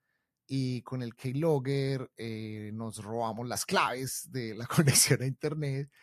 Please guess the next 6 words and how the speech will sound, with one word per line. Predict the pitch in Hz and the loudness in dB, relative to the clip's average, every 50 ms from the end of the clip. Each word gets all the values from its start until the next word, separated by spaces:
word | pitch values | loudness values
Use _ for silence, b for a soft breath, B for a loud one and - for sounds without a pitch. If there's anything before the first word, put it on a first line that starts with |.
| B B B B B B B B _ | B B B B B B B B _
y | 143 143 143 139 139 | 2 4 4 6 6
nos | 131 135 135 135 | 4 4 4 4
las | 131 131 | 4 2
repartimos | 135 131 - - 123 131 - 120 107 113 113 - | 2 0 0 0 -2 -2 -4 -6 -4 -4 -2 -2
entre | 135 123 - 135 135 | -2 -2 -4 -6 0
todos. | - 226 247 208 127 107 - - - | 4 6 6 6 4 0 -6 -12 -16